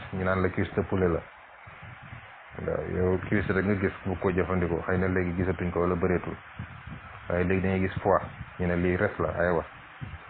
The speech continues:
Res buñ importé. Nga bëgg ko di ko jëfandikoo. Wala yooyu ñu tuddee, tuddee plat industriel, yooyu ñu togg rek. Ak nuñ ko mën a tuddee nag. Def ko ci ay pot.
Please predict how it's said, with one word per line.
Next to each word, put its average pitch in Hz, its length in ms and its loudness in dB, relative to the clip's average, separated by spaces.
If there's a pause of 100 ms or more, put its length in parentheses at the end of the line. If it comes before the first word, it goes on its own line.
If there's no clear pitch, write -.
(480)
Res 87 240 2
buñ 95 220 0
importé. 90 380 -2 (1200)
Nga 90 100 2
bëgg 90 160 4
ko 95 100 2
di 90 100 2
ko 98 100 2
jëfandikoo. 90 560 2 (1400)
Wala 90 180 6
yooyu 104 240 6
ñu 101 100 2
tuddee, 95 340 0
tuddee 95 260 2
plat 98 340 4
industriel, 92 480 2
yooyu 101 200 4
ñu 104 140 4
togg 92 220 2
rek. 87 160 2 (1120)
Ak 101 100 2
nuñ 110 200 6
ko 110 100 4
mën 101 140 4
a 95 40 4
tuddee 87 280 2
nag. 80 140 0 (300)
Def 92 160 -2
ko 104 80 2
ci 95 120 -2
ay 95 340 2 (440)
pot. 101 120 2